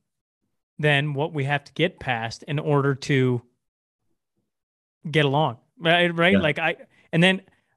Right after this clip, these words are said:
Speaker 1: I go, like, "What is actually getting along?" Right? Like, I thought we were getting along quite fine until,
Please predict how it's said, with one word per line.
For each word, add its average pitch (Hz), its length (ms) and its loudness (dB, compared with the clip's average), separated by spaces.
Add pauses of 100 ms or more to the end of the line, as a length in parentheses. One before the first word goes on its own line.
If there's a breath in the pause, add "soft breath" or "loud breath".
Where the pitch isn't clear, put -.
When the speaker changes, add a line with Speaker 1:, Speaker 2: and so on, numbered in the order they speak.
(200)
Speaker 1:
I 170 100 4
go, 160 260 6
like, 135 400 0 (220)
"What 175 320 2
is 175 240 2
actually 143 440 -2
getting 139 340 -2
along?" 127 460 -6 (240)
Right? 151 200 0
Like, 135 200 -4
I 139 100 0
thought 160 220 0
we 139 80 -2
were 131 60 -4
getting 143 240 -4
along 139 240 -2
quite 151 300 0
fine 180 300 0
until, 131 540 -4